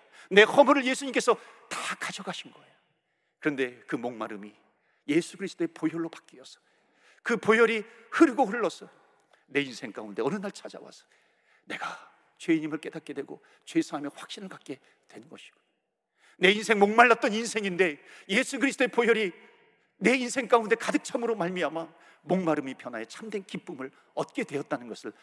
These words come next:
이 여인은 깨닫게 된 것입니다. 사랑하는 성도 여러분, 예수 그리스도의 보혈이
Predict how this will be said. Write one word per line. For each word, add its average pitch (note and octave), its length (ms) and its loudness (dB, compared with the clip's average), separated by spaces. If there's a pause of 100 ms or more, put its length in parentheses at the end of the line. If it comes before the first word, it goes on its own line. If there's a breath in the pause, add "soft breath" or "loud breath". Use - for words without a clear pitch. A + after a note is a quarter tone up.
(140 soft breath)
이 A2+ 140 -14
여인은 F2+ 320 -14 (180)
깨닫게 F#3+ 300 -14
된 - 180 -18
것입니다. - 440 -20 (440)
사랑하는 G#2 460 -6 (200)
성도 - 320 -20
여러분, - 240 -20 (500)
예수 D#3+ 380 -2
그리스도의 D3+ 300 -6
보혈이 A#2+ 400 -8